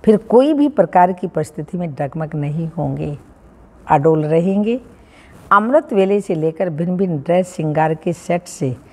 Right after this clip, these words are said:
सज धज कर सारा दिन बाप के साथ रहना। अमृत वेले से ही फर्स्ट नंबर की ड्रेस पहनना।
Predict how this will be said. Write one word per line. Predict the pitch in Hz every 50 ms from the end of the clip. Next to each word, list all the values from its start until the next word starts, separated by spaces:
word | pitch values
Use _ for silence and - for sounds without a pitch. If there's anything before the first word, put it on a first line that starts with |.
| - - _ _ _
सज | - - - - 196 202 202 196 170 139 123 107 -
धज | 160 156 139 151 151 -
कर | - 190 196 208 - - - - _ _ _
सारा | - - - - 160 160 165 165 170 156
दिन | 131 127 160 165 170 156 135 127
बाप | 139 147 147 143
के | - - - 143 131
साथ | - - 139 139 139 135 -
रहना। | 147 139 147 139 120 135 151 147 151 165 139 - _ - - _ _ _ - _ _ _ _ _ _ _ - - - - - - - - -
अमृत | 185 208 214 226 262 311 - - 294
वेले | 240 240 233 240 247
से | 240 - 269
ही | 254 240
फर्स्ट | 254 - 247 247 233 - - -
नंबर | 165 160 165 165 180 185
की | 190 - 185
ड्रेस | 156 131 151 156 160 - -
पहनना। | _ - 147 143 143 139 139 139 143 143 143 135